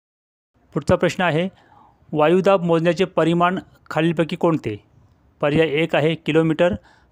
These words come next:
पर्याय दोन मिलीग्रॅम, पर्याय तीन मिलीमीटर आणि पर्याय चार मिलीबार. याचं उत्तर आहे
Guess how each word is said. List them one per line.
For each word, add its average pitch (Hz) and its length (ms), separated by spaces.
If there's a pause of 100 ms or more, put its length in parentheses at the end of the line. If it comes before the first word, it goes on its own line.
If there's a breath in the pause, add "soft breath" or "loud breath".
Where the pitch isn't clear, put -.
(140)
पर्याय 151 300
दोन 147 240 (320)
मिलीग्रॅम, 160 520 (500)
पर्याय 151 300
तीन 151 300 (160)
मिलीमीटर 160 560
आणि - 460
पर्याय 139 420
चार 151 240 (280)
मिलीबार. 139 500 (480 soft breath)
याचं 147 120
उत्तर 139 340
आहे 165 240